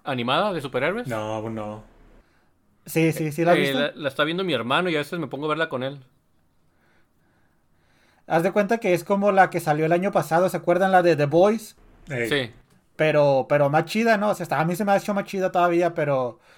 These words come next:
Speaker 3: porque es el mismo estilo de cómics, así como, como de superhéroes bien ojetes, ¿no? <laughs>
Speaker 1: Sí, me
Speaker 2: Ah, la
Speaker 1: tocó
Speaker 2: voy a
Speaker 1: ver,
Speaker 2: ver, sí me gustó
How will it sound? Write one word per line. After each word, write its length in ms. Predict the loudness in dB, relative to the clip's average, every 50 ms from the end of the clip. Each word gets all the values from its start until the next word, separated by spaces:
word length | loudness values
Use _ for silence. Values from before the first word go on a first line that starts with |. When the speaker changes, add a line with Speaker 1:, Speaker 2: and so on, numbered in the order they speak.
| _ _
Speaker 3:
porque 220 | -4 -4 -2 -2 -2
es 60 | -2
el 100 | -2 -2
mismo 160 | -2 -2 -2 -4
estilo 300 | -4 -6 -4 -2 0 0
de 140 | -2 -2
cómics, 400 | 0 2 2 2 2 0 -4 -4
así 200 | -8 -8 -8 -8
como, 580 | -6 -4 -4 -2 0 0 0 0 -2 -2 -4 -8 _ _ _ _ _ _
como 220 | -4 -2 0 0
de 60 | 0 0
superhéroes 520 | -2 -4 -2 -2 0 2 2 2 2 2
bien 160 | 2 0 0
ojetes, 480 | 0 0 2 0 0 2 0 -4 -4 -4
¿no? 180 | -6 -8 -10 -10
<laughs> 260 | -10 -10 -10 -12 _ _ _ _ _ _ _
Speaker 1:
Sí, 340 | -8 -4 -4 -2 -2 -2 -2
me 80 | -2
Speaker 2:
Ah, 100 | -2 -2
la 60 | -2 -4
Speaker 1:
tocó 140 | -4 -2
Speaker 2:
voy 80 | -2 -2
a 40 | -2
Speaker 1:
ver, 100 | -2 -2
Speaker 2:
ver, 100 | -4 -6
sí 160 | -8 -8 -8
me 120 | -8 -8
gustó 480 | -8 -10 -12 -12 -8 -6 -6 -4 -6